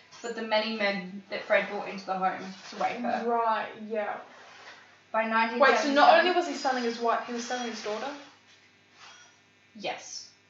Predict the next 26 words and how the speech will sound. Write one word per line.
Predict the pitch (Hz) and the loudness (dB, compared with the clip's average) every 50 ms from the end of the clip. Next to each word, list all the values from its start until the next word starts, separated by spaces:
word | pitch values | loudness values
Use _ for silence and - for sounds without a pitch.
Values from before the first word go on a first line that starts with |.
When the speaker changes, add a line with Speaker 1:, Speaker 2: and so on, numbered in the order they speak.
| _ _ _ _ _ _ _ _ - | _ _ _ _ _ _ _ _ -12
Speaker 2:
You | 403 453 508 539 554 539 523 508 466 427 403 403 359 | -10 -8 -4 -4 -2 -2 -2 -2 0 0 2 4 4
Speaker 1:
As | 320 320 - - | 2 2 2 4
well | 226 - 427 440 427 | 8 10 10 10 8
as | 427 427 - | 6 0 0
Speaker 2:
bastard. | - 453 453 466 466 466 466 - - - - - 254 - - 214 | 0 2 4 4 4 4 4 0 -4 -10 -6 -2 -2 -2 0 2
Speaker 1:
raping | 220 208 202 208 214 220 202 202 | 4 4 4 4 0 -4 -8 -8
her | 196 190 190 180 180 180 | -6 -4 -2 -2 -2 -4
himself. | - 208 185 190 - - - - - - - - - - - | -6 -8 -12 -12 -10 -8 -8 -8 -8 -12 -16 -18 -18 -12 -8
He | - 240 | -6 -2
wasn't | 226 220 233 233 262 262 208 208 | 2 2 2 2 0 -2 -2 0
raping | 196 190 196 - 214 - | 0 0 0 -2 -8 -10
his | 202 190 190 196 | -12 -12 -10 -6
wife, | 180 - - 208 214 - | -6 -6 -6 -6 -8 -10
he | 208 208 202 | -10 -8 -4
wa-, | 190 196 180 - | -4 -4 -4 -2
but | 185 190 196 | -4 -6 -6
he | 202 196 185 | -6 -8 -8
was | 175 - - - - - - - - - - _ _ - | -8 -8 -8 -10 -12 -14 -16 -20 -20 -20 -20 _ _ -12
raping, | 175 - - - - - | -12 -10 -10 -12 -14 -14
'cause | 214 233 226 | -12 -12 -10
he | 226 233 | -8 -8
wasn't | 220 220 220 220 214 - - | -6 -6 -6 -6 -8 -10 -10
into | 208 214 208 202 196 - - - - _ - 220 202 185 185 | -10 -12 -10 -10 -10 -10 -12 -12 -18 _ -20 -20 -18 -12 -8
normal | 196 190 185 180 185 185 - | -6 -4 -4 -4 -6 -8 -10
age | - - - - | -10 -12 -14 -16
women. | - - | -18 -18